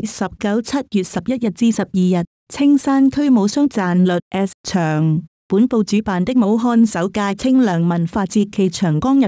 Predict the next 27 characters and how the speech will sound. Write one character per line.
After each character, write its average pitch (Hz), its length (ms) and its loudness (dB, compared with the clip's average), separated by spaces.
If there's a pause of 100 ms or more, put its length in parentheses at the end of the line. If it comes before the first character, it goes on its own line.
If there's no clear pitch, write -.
(120)
報 202 180 0
創 240 260 0
刊 285 220 2
六 240 220 0 (100)
十 214 100 -6 (100)
六 202 160 -2
週 254 320 0
年 175 280 4
讀 190 80 -2
者 208 180 -2
即 226 140 -2
將 285 260 -2
盛 196 240 0
大 190 160 0
演 180 480 2 (160)
示， 254 560 2 (220)
房 196 240 0
車 294 220 -2
遊 208 200 0
聯 160 240 2
展 202 240 2
也 220 200 2
將 294 320 -2
同 175 240 2
期 170 180 0
舉 180 260 -2
行， 170 360 0